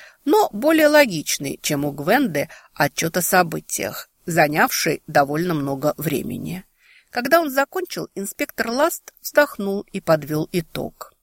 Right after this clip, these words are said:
Итак, миссис Холидей была сестрой доктора Кеннеди и вашей мачехой, миссис Рид. Восемнадцать лет назад она исчезла из того самого дома, где вы сейчас живёте.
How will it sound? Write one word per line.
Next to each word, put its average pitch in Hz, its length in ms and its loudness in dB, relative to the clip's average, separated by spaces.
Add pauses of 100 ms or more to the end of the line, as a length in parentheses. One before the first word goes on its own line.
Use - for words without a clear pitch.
(200)
Итак, 160 580 2
миссис 202 420 0
Холидей 151 500 2
была 220 280 4
сестрой 233 480 0
доктора 170 540 0
Кеннеди 120 440 -4
и - 160 -4
вашей 180 320 2
мачехой, - 460 -4
миссис - 420 -10
Рид. - 320 -14 (480)
Восемнадцать 214 640 2
лет 196 240 2
назад 226 360 4
она 330 220 2
исчезла 165 540 0
из - 180 -2
того 156 240 2
самого 151 400 0
дома, 190 300 2
где 175 220 -2
вы 151 100 -2
сейчас 165 460 0
живёте. 147 760 -2